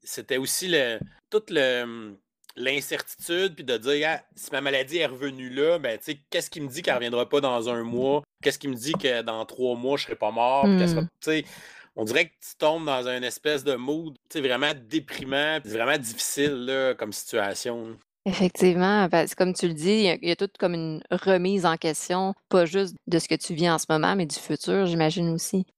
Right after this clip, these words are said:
Speaker 2: Tu l'as bien mentionné, avec une commotion cérébrale, oui, exemple, il y a des déficits cognitifs, physiques, mais tu le sais que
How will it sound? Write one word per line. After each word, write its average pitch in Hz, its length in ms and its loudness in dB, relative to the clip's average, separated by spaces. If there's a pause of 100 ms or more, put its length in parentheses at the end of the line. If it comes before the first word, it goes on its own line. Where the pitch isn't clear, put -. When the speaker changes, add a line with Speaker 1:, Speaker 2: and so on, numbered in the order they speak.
Speaker 2:
Tu - 80 0
l'as 175 60 8
bien 170 180 4
mentionné, 170 460 0
avec 202 160 0
une 170 100 -6
commotion 170 460 0
cérébrale, 170 720 2
oui, 180 220 2
exemple, 175 480 0
il 170 60 -2
y 160 60 2
a 160 140 2 (100)
des 165 140 4
déficits 160 460 2 (100)
cognitifs, 165 680 4
physiques, 160 580 2 (120)
mais 185 180 4
tu - 180 -6
le 165 40 -2
sais 214 320 0
que 196 340 4